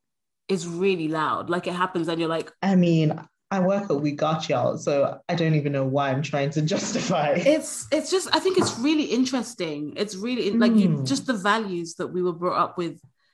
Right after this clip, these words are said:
Speaker 1: how much of an impact they have on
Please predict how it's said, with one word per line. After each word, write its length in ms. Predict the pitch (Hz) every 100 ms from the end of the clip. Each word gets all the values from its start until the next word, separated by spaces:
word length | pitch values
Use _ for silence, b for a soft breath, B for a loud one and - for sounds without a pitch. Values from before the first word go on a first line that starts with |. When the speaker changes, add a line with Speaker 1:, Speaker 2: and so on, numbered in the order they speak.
| _ _ _
Speaker 1:
how 280 | - - 208
much 280 | 202 190 -
of 120 | 180
an 100 | 175
impact 440 | 135 180 185 - -
they 140 | 165
have 360 | 180 160 160 -
on 640 | - 160 160 151 147 139